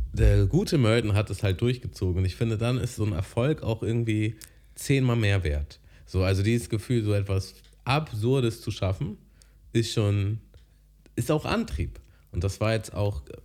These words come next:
heute hatten wir auch nochmal geschrieben, ähm,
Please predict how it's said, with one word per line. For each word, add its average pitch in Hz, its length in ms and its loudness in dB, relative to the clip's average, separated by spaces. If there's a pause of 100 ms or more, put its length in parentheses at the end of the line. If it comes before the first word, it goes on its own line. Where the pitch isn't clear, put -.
(100)
heute 110 360 -4
hatten 92 120 -6
wir 92 120 -2
auch 104 80 -2
nochmal 107 220 -4
geschrieben, 113 520 -6 (500)
ähm, 104 840 -2